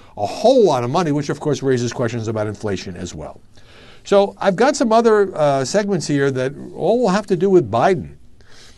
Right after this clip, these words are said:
and how he's doing and how he's not doing. And it's interesting to me.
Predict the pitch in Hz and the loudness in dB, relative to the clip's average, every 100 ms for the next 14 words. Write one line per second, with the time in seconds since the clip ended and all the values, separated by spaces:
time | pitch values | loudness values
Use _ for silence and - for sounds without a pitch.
0 | - 131 107 117 143 147 120 143 151 151 | -20 -12 -6 -2 0 0 0 0 0 -2
1 | 127 113 131 135 123 123 120 131 131 139 | -2 -2 -2 -2 -4 -6 -2 -2 -2 -6
2 | 139 - - 160 175 294 294 - 151 - | -12 -18 -10 -6 -2 -4 -4 -6 -6 -6
3 | 104 82 | -10 -10